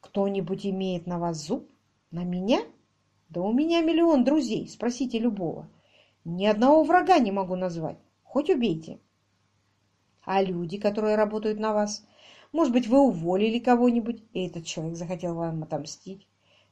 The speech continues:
Нет, я всегда поступаю справедливо с персоналом. И, надеюсь, они любят меня. Спросите любого, спросите Чарли». Официант принес кофе.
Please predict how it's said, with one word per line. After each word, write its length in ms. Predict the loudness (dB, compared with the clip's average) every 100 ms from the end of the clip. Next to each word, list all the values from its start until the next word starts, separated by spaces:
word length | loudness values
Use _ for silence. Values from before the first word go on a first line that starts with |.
| -6
Нет, 400 | 0 2 2 0
я 140 | -2 -2
всегда 400 | -2 -2 0 0
поступаю 500 | -2 -10 -4 -2 -2
справедливо 600 | -4 -2 -2 2 2 2
с 80 | -2
персоналом. 680 | -8 -6 -8 -6 -10 -12 _ _ _ _ _ _
И, 320 | -12 -8 -6 0
надеюсь, 520 | 2 2 0 2 2
они 280 | 0 0 2
любят 340 | 2 2 -2
меня. 340 | -4 -6 -8 -12 _ _ _ _
Спросите 580 | -2 -2 0 0 4
любого, 580 | 4 4 4 4 2 -2 _ _
спросите 540 | -8 -4 -2 0 0
Чарли». 560 | 0 4 4 4 -4 -12 _ _ _ _ -16
Официант 420 | -16 -8 -8 -8
принес 280 | -10 -10 -10
кофе. 340 | -12 -12 -16